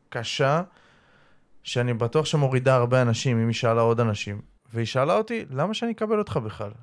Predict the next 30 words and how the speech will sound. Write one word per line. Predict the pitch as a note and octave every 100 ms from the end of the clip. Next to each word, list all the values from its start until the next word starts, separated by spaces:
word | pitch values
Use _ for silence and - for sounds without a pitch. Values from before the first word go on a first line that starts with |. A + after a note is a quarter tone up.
| -
איך | -
אתה | G3+
תתרום | G3 F3+ F3+ F#3 D#3+
פה?" | A2 - _ _ _ _ _ _ _ _ _ _ _ _ -
איך | G3+
את | C#4+
יכולה | D4 B3
לשאול | G#3+ A3 G#3
ילד | G3+ G3 F3
בן, | G3 F#3
כמה | E3 E3 F3+
זה, | E3+ C3
חמש | A#2+ C3+ E3
עשרה? | F#3 A3 A3+ G#3+ -
כאילו, | G#3+ G#3+
כיתה | - C#3 C3
י', | C3 F#3+ F3+ E3+ -
זה | A#2+
גיל | B2+ C3
חמש | A2+ B2+ D3
עשרה? | F#3 - G#3+ G#3 _ _ -
איך | D3
את | -
יכולה | A#3 A#3+
לשאול | - A#3+ A#3
ילד | A3 F#3
כזה? | - A#2+ A#2
הוא | A#2+
עוד | E3+
לא | G#3 G#3 G3+